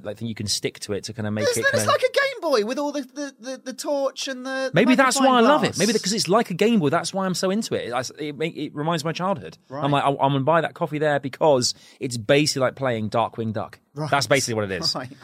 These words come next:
Speaker 2: okay.
Speaker 1: Um, but growing up in the same area, like, you know, we, obviously, y-, y-, you and I had the kinda similar start in terms of, like, you know, the games we played growing up.
Speaker 2: Yeah.
Speaker 1: And then we, and then we found one another. We kinda did, we didn't,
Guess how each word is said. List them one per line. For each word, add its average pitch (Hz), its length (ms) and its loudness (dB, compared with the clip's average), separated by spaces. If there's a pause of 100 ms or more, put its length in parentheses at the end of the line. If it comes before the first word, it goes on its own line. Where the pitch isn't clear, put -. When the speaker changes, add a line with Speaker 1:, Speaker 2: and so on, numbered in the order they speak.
Speaker 2:
okay. 123 320 -12 (180)
Speaker 1:
Um, 135 500 4
but 147 80 -4
growing 196 220 4
up 185 80 0
in 170 40 0
the 165 60 2
same 151 220 2
area, 120 420 2
like, 107 340 -4
you 127 60 -2
know, 104 180 0
we, 120 540 0
obviously, 131 300 2
y-, 113 140 -6
y-, 117 100 -10
you 101 320 -6
and 110 80 2
I 107 40 2
had 107 80 0
the 98 60 -6
kinda 107 140 -2
similar 110 260 2
start 104 340 0
in 98 80 -6
terms 101 340 -2
of, 95 100 -8
like, 92 240 -4
you 98 60 -6
know, 67 220 -6 (260)
the - 100 -2
games 110 260 2
we 101 60 -6
played 101 200 0
growing 92 300 -4
up. 87 300 -8
Speaker 2:
Yeah. 117 220 -10 (100)
Speaker 1:
And 127 140 4
then 156 180 4
we, 147 180 2
and 127 100 -2
then 147 100 2
we 151 100 0
found 147 400 0
one 139 160 0
another. 120 340 -2
We 143 140 -2
kinda 285 240 0
did, 226 200 -2
we 196 120 -2
didn't, 131 420 -2